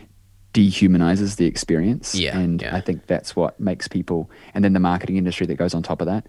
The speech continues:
Speaker 1: um, makes people completely detach, um, less, I wanna s-, I wanna say less in New Zealand. I feel like we, from my experience, like, I'm, I'm not in America, but, you know, from people I've talked to, I think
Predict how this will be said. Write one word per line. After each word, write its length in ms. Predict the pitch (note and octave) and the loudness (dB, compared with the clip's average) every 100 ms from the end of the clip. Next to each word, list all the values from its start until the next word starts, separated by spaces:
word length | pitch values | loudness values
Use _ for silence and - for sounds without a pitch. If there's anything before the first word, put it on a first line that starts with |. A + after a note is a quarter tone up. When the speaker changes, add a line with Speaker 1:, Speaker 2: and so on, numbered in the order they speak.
| - - - _ | -14 -20 -20 _
Speaker 1:
um, 200 | F2+ F2 | -4 -2
makes 240 | F2 E2+ - | -2 -4 -6
people 440 | - F2 F2 F2 - | -6 -4 -4 -6 -8
completely 320 | F#2 F#2+ D#2+ | -6 -4 -4
detach, 640 | E2 D2+ - D#2+ - - - _ - - _ _ | -6 -6 -6 -6 -6 -10 -10 _ -20 -20 _ _
um, 520 | F2 E2+ E2 D#2 D#2 - _ _ - - | -6 -4 -4 -6 -10 -14 _ _ -20 0
less, 480 | A#2+ D3+ - - - _ _ _ _ _ _ _ _ _ _ _ _ | 4 4 2 -6 -10 _ _ _ _ _ _ _ _ _ _ _ _
I 100 | - | -10
wanna 140 | B2+ C#3+ | -4 -4
s-, 120 | - | -4
I 60 | C3+ | -6
wanna 100 | D3 | -4
say 180 | C3+ A2 | -2 -2
less 640 | F#2 B2+ F#3+ G#3 - - | 0 2 0 -2 -6 -4
in 80 | G3+ | -2
New 120 | G3+ | 0
Zealand. 280 | G3+ G#3+ F3+ | -2 -2 -2
I 40 | |
feel 100 | C#3 | -2
like 80 | - | -2
we, 200 | A#2 G#2+ - - F2+ | -2 -2 -6 -18 -8
from 140 | C#3 | 0
my 80 | C3+ | 0
experience, 340 | G#2+ - B2+ | 2 0 0
like, 140 | E2+ A#2+ | 0 0
I'm, 140 | A#2+ | 0
I'm 80 | A2 | 0
not 140 | G#2 F2 | 0 0
in 100 | E2 | -2
America, 380 | E2 F2+ F#2 G2 | -2 -2 -4 -6
but, 160 | - - _ | -8 -10 _
you 120 | - | -6
know, 80 | F2 | -6
from 160 | - F2+ | -4 -4
people 180 | F#2 D2 | -2 -2
I've 60 | |
talked 200 | - E2 | -2 -4
to, 60 | F#2+ | -2
I 40 | |
think 180 | F2+ F2+ | -2 -4